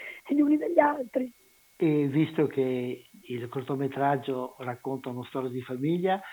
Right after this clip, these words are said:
Speaker 2: i genitori, i familiari come hanno preso l'iniziativa?
Speaker 1: I genitori ci hanno supportato moltissimo,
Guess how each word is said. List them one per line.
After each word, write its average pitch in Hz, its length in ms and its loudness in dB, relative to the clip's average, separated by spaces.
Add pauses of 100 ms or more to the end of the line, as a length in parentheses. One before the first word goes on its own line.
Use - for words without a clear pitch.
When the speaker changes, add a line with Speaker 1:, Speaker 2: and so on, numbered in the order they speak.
(160)
Speaker 2:
i 139 180 0
genitori, 135 560 0
i - 40 -4
familiari 147 580 0
come 135 240 -4
hanno 127 160 -6
preso 123 400 -2
l'iniziativa? 117 840 -8 (680)
Speaker 1:
I 262 120 0
genitori 330 880 2
ci - 60 -8
hanno 294 240 0
supportato 269 640 -4
moltissimo, 320 960 0